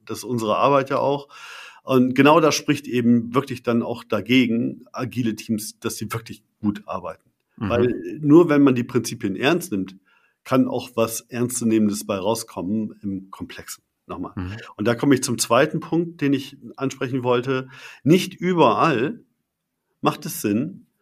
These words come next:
Speaker 1: diese Prinzipien einzusetzen und umzusetzen. Das heißt, du hast das ja gerade selber gesagt,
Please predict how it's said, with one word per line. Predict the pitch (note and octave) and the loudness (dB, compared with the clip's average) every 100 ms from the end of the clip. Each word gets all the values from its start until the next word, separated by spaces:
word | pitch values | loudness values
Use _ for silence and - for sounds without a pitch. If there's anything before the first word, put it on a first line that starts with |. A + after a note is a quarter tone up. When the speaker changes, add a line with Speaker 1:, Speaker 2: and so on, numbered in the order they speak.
| _ - | _ -6
Speaker 1:
diese | C3 C3 | -4 -2
Prinzipien | C#3 C3+ - - - G#2+ B2+ D#3 - | 0 0 -2 -10 -2 0 0 -4 -2
einzusetzen | D3+ F#3 B2 G2+ F#2+ - A2 C3 - _ _ _ _ | -2 0 -4 -4 -6 -4 -4 -4 -6 _ _ _ _
und | C#3+ C#3 C#3+ | 2 2 2
umzusetzen. | F3 G3+ A2 F2+ E2+ - - _ _ _ _ _ _ | 0 0 -2 -6 -8 -12 -20 _ _ _ _ _ _
Das | B2+ C#3 | -4 2
heißt, | E3 E3 | 2 4
du | |
hast | C3 - | 0 0
das | C#3 | -2
ja | B2+ | 0
gerade | B2 A#2 | 2 2
selber | G#2+ F3 F#3+ | 0 0 0
gesagt, | G#2+ G2 G2 - | -2 -4 -6 -8